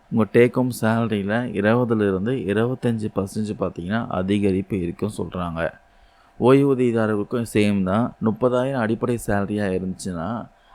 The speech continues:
அறுபதாயிரம் பார்த்தீங்கன்னா, ஓய்வூதியம் கிடைக்க வாய்ப்பு இருக்கு. இதற்கான அதிகாரப்பூர்வ அறிவு பார்த்தீங்கன்னா, சீக்கிரமா வரப்போகுது. அதுக்கு முன்னாடி முக்கியமான விஷயம், இந்த எய்த் பே கமிஷன் நடைமுறைக்கு வர வரைக்கும் உங்களுக்கு டி என் எஸ் அலவன்ஸ் பார்த்தீங்கன்னா, கண்டினியூ ஆகும் சொல்லியிருக்காங்க.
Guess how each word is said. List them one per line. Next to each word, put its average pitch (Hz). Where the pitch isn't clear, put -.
அறுபதாயிரம் 123
பார்த்தீங்கன்னா, 110
ஓய்வூதியம் 104
கிடைக்க 90
வாய்ப்பு 87
இருக்கு. 87
இதற்கான 113
அதிகாரப்பூர்வ 113
அறிவு 104
பார்த்தீங்கன்னா, 101
சீக்கிரமா 104
வரப்போகுது. 98
அதுக்கு 117
முன்னாடி 117
முக்கியமான 113
விஷயம், 110
இந்த 101
எய்த் 104
பே 120
கமிஷன் 107
நடைமுறைக்கு 107
வர 98
வரைக்கும் 101
உங்களுக்கு 107
டி 104
என் 113
எஸ் 117
அலவன்ஸ் 98
பார்த்தீங்கன்னா, 107
கண்டினியூ 110
ஆகும் 98
சொல்லியிருக்காங்க. 87